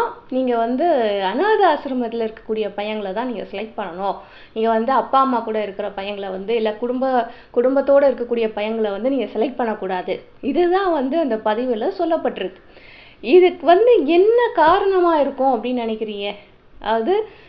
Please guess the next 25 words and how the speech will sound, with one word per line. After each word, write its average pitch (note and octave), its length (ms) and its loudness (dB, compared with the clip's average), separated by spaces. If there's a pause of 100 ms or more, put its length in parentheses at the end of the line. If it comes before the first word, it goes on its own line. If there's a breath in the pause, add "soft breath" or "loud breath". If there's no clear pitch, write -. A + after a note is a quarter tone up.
(500 loud breath)
மாமனார் A#3 480 -2
மாமியார் E4+ 400 4
கூட E4+ 200 2
இருக்கக்கூடாது D#4 720 2
அப்படின்னு D4 220 0
சொல்றது C#4+ 520 0
வந்து C#4 240 2
ஒரு D4 140 2
மிகப்பெரிய E4+ 760 4
கொடுமையா E4+ 560 2
பார்க்கப்படுற B3+ 600 2
அதே C4 600 0
சமுதாயத்துல C#4 880 0
தான் F#3+ 360 0 (580 loud breath)
பெண்கள் A4+ 580 6
வந்து F4+ 280 4
திருமணமான E4+ 760 2
உடனே D#4 300 4
அப்பா D4+ 360 4
அம்மாவை D4+ 340 4
பிரிஞ்சு F4+ 600 6 (360 loud breath)
கணவனுடைய E4 520 2
வீட்டுக்கு D#4+ 380 -2
வந்துடணும் E4+ 840 4
அப்படிங்கிறது F4 640 2